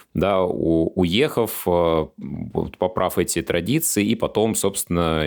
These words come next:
х-, ну, в определенный момент мы видим, что с ним похожая история случается. То есть он такой как бы, э, де-, делает круг еще один.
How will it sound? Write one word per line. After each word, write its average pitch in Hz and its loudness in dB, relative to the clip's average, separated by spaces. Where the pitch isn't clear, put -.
х-, - -12
ну, 92 2
в - -12
определенный 82 0
момент 90 0
мы 78 0
видим, 90 0
что 76 0
с - -6
ним 92 0
похожая 101 0
история 90 0
случается. 82 -2
То - -14
есть 64 -6
он 80 -2
такой - -2
как 69 -4
бы, 64 -2
э, 67 -4
де-, 82 -2
делает 87 2
круг 87 0
еще - -6
один. - -10